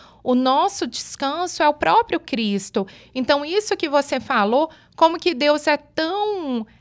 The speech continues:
harmonioso. A contemplação, ela se harmoniza com o trabalho,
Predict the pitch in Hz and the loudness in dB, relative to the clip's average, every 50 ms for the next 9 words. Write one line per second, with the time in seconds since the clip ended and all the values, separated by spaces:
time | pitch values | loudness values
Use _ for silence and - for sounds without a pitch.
0 | _ _ _ - 240 233 247 254 247 262 269 262 262 254 233 220 208 196 196 190 | _ _ _ -2 0 0 2 2 4 4 4 2 2 2 4 6 6 6 6 4
1 | 175 180 - 208 185 185 - - - - - - 233 - - 269 269 269 277 294 | 2 0 0 -2 -2 -2 -4 -18 -20 -8 0 0 0 2 2 0 0 2 -2 -4
2 | 277 269 - 277 262 247 240 - - - 294 262 269 277 277 277 277 277 - - | -2 0 0 0 0 0 0 -2 -6 -6 -6 -4 -2 0 2 2 0 0 0 0
3 | 311 269 262 269 277 285 294 285 262 254 262 277 269 - 285 - - 254 247 240 | -2 -2 0 0 -2 0 0 0 -2 -4 -6 -6 -4 -4 -4 -2 0 -2 -2 -2
4 | - 247 240 233 208 226 220 214 214 208 208 | -2 0 0 2 2 2 2 2 2 0 -2